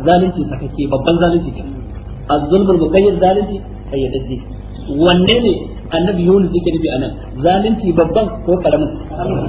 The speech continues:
Kayyadadden zalunci shine dan adam ya zalunci kansa. Zulmul insani nafsuhu, dan adam ya zalunci kansa. Ta hanyar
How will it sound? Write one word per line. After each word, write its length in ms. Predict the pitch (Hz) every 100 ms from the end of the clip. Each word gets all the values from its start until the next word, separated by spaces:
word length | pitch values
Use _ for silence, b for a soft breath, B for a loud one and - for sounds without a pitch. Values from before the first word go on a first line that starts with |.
| - - -
Kayyadadden 480 | 175 156 160 165 160
zalunci 360 | 156 151 - - -
shine 220 | - 165
dan 140 | 147 170
adam 200 | 175 160
ya 100 | 135
zalunci 300 | 123 123 139
kansa. 240 | - - - - - -
Zulmul 340 | - 175 175
insani 320 | 151 139 170 147
nafsuhu, 260 | 143 131
dan 120 | 123 165
adam 200 | 160 147
ya 80 | 127
zalunci 280 | 123 117
kansa. 240 | 135 123 101 - - -
Ta 120 | -
hanyar 320 | 156 185 175